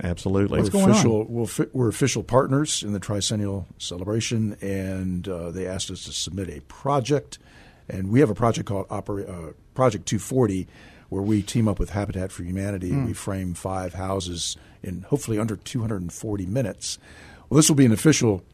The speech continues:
Speaker 3: tricentennial project this year. We may try to do a lot more than five houses so the whole city can come help us and help Habitat provide, uh, shelter for those who have no homes.
Speaker 2: That's awesome.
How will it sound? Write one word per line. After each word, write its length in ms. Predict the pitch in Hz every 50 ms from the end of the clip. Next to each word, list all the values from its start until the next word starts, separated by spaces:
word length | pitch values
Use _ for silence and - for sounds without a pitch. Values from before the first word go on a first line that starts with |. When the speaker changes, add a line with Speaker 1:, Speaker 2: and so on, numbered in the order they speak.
| _ -
Speaker 3:
tricentennial 680 | - - 123 117 110 - 113 98 95 123 113 107 92 -
project 560 | - - 117 110 113 117 110 113 110 113 -
this 200 | - 113 104 -
year. 180 | - 120 113 113
We 140 | 110 92 87
may 180 | 98 107 110
try 220 | - - - - -
to 100 | 90 85 - - - - - - -
do 120 | - 196
a 20 | 107
lot 200 | 110 117 - 117
more 160 | 113 117 110
than 100 | 101 98
five 300 | 95 - 107 107 104 101
houses 380 | 113 104 104 104 101 107 101 -
so 100 | - -
the 160 | 95 90 82
whole 160 | 87 98 98 95
city 240 | - - 113 104
can 160 | 101 - 87 82
come 220 | - 98 92 87 - - - - - - - - -
help 240 | - 131 135 131 -
us 320 | 123 113 - - - - - -
and 200 | 104 104 104 95
help 220 | 107 101 - -
Habitat 580 | 104 107 110 107 101 - - 98 95 92 - - - - - - - - -
provide, 480 | - - - 98 98 92 98 98 92 -
uh, 240 | 92 90 90 92 98
shelter 400 | - - - 113 107 104 - 92
for 120 | 82 92 87
those 420 | 82 92 90 95 90 - - - - - - - - - - -
who 100 | - 110
have 140 | 113 117 110
no 140 | 113 113 113
homes. 320 | 120 165 165 - - - - - - _ - - - - - - _
Speaker 2:
That's 60 | - - 110
awesome. 380 | 101 101 - - 110 98 98